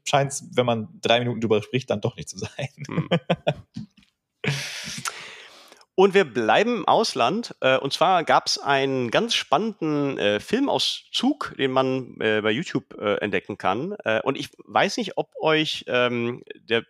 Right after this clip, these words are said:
Speaker 2: der, die, die Marke A S B was sagt. Aber A S B ist ein Hersteller von,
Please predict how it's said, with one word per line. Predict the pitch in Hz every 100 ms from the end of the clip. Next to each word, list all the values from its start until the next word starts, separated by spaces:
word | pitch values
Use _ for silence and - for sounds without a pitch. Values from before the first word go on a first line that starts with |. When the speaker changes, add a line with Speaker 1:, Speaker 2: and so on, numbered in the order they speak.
| -
Speaker 2:
der, | 80
die, | - -
die | - 107
Marke | 95 95 180 - 143 -
A | 110 -
S | 127 123 - - -
B | 95 90 113 165
was | 135 85
sagt. | 64 64 - -
Aber | - -
A | 113 151
S | 190 -
B | - 139 214
ist | 160 - -
ein | 117
Hersteller | 107 117 180 - 143 135
von, | - 123 127 123